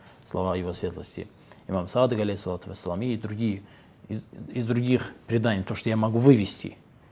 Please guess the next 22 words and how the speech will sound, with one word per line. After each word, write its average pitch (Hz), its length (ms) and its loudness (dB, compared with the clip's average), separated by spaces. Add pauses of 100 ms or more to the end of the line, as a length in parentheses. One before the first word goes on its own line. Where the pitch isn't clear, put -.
(120)
что - 260 -4
здесь 139 300 2
есть 135 180 4
разница. 82 560 0 (520)
И 107 80 -2
здесь 202 300 10
призывается, 123 840 4 (180)
конечно 151 400 2
же, 120 280 2 (460)
э, 95 520 -6 (160)
хорошая 113 480 -2
нравственность — 120 680 2
это 104 260 -4 (160)
большая, 117 880 0 (320)
огромнейшая 110 760 -2
ценность, - 720 0 (100)
это 95 200 -8
большая 107 440 2
ценность, - 600 -6 (640)
нравственность, 113 880 0
когда 101 200 -4
человек 135 480 2